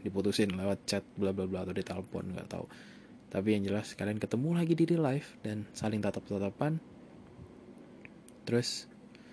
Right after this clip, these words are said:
em, lo bakal keinget sendiri. Ini orang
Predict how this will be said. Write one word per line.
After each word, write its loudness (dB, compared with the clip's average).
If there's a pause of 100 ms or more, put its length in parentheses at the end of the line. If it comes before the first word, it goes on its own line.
(580)
em, -2 (3000)
lo 10
bakal 2
keinget -2
sendiri. -6 (1300)
Ini 2
orang 0